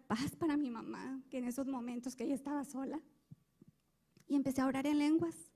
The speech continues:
Seguía con miedo, mucho miedo, pero tenía que hacer lo que se tenía que hacer,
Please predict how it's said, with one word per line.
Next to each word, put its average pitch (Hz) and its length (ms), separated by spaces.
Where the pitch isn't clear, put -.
Seguía 277 400
con 440 180
miedo, 240 320
mucho 370 540
miedo, 277 360
pero 294 260
tenía 269 280
que 294 100
hacer 330 300
lo 311 200
que 240 100
se 254 140
tenía 254 320
que 277 100
hacer, 208 260